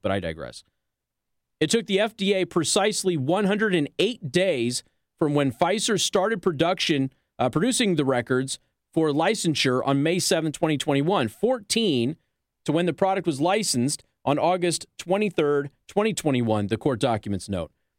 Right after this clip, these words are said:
"We assume, as the F D A has stated, that it conducted an intense, robust, thorough, and complete review and analysis of those documents in order to assure that the,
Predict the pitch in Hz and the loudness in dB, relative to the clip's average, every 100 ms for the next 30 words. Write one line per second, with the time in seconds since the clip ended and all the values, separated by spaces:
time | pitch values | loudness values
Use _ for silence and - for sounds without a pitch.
0 | _ - 175 151 - 269 269 175 185 151 | _ 0 0 2 2 2 2 2 2 2
1 | 139 156 165 - 160 139 131 - 202 175 | 2 0 0 0 2 2 2 2 0 0
2 | 135 143 151 143 127 202 - 156 139 139 | 2 0 0 0 2 0 0 -2 0 0
3 | 123 - 214 247 139 123 107 175 220 - | 0 0 0 -2 -2 -2 2 0 0 -8
4 | _ _ - 190 220 220 165 139 123 - | _ _ -2 0 2 0 0 -2 -4 -2
5 | 247 262 233 160 208 202 151 160 208 - | -2 0 -2 0 0 0 0 2 0 0
6 | 139 - _ _ 180 233 220 156 147 131 | -2 -4 _ _ -2 0 0 0 0 0
7 | - 131 143 - 180 180 220 220 - 202 | 0 -2 -2 -2 0 2 0 -2 -2 0
8 | 175 - 277 302 262 214 - 190 - 180 | 0 -2 -2 0 0 -2 -2 -2 0 0
9 | 170 | 0